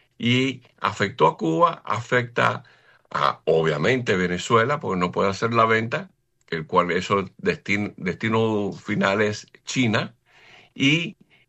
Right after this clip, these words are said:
también a Hezbollah. Hezbollah es el que hace esta transacción a través de Irán y esta flotilla de barcos, que, por cierto, el dueño es un oligarca ruso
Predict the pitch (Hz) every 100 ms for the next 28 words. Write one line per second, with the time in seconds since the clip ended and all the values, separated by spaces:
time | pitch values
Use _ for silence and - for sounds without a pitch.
0 | _ 123 123 131 135 143 151 180 - _
1 | _ _ _ 127 127 135 - _ _ _
2 | _ - 120 117 117 104 110 95 - -
3 | - 98 110 107 110 117 117 - 107 110
4 | - 120 151 151 147 110 110 104 98 92
5 | 101 101 98 92 98 104 107 98 87 92
6 | - _ _ _ - 95 90 98 92 87
7 | 98 98 101 98 90 87 - 107 _ -
8 | - - - 110 113 110 - 135 170 175
9 | 123 117 131 156 143 143 214 - - _
10 | _ _ _ _ _ _ 123 143 185 -
11 | _ _ _ _ _ _ - 123 131 120
12 | 117 123 127 139 127 - -